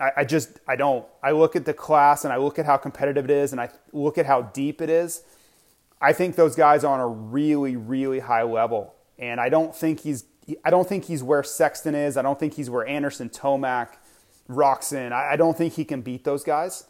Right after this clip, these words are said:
I shouldn't say can't. I don't think he's going to beat those guys. That doesn't mean it's, it's gonna be awful. So, pinning me down, where do I think he's gonna be?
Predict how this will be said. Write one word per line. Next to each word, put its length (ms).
I 100
shouldn't 280
say 100
can't. 540
I 80
don't 200
think 140
he's 200
going 560
to 140
beat 280
those 200
guys. 440
That 140
doesn't 260
mean 140
it's, 200
it's 180
gonna 120
be 140
awful. 500
So, 580
pinning 420
me 120
down, 560
where 260
do 100
I 100
think 260
he's 200
gonna 220
be? 400